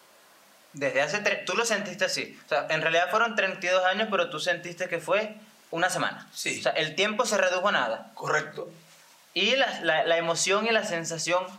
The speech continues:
Speaker 1: cómo fue? O sea,
Speaker 2: Te, te
Speaker 1: ¿qué,
Speaker 2: quedas
Speaker 1: qué tú
Speaker 2: así.
Speaker 1: sentiste? ¿Cómo lo describes?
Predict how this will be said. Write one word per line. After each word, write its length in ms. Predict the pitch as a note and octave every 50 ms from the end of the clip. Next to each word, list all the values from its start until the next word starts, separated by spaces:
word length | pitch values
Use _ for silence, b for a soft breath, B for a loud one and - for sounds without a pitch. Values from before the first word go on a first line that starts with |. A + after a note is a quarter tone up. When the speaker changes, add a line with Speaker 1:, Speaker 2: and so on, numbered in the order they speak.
| - - - - - _
Speaker 1:
cómo 220 | - - F3+ F#3 F#3
fue? 140 | - - -
O 420 | - - - - - - - -
sea, 280 | - D3 C3+ - - -
Speaker 2:
Te, 60 | -
te 80 | - D3+
Speaker 1:
¿qué, 40 | E3
Speaker 2:
quedas 140 | G3 A#3+ B3
Speaker 1:
qué 40 | A3+
tú 60 | B3 B3+
Speaker 2:
así. 100 | A#3 A#3+
Speaker 1:
sentiste? 480 | A3 G#3+ G#3 F#3 D#3 - - B2+ B2 B2+
¿Cómo 220 | D#3 F3+ F#3 G3+
lo 80 | G3 G3
describes? 520 | F3 D#3 D#3 - D3+ C#3 A#2+ G2+ - -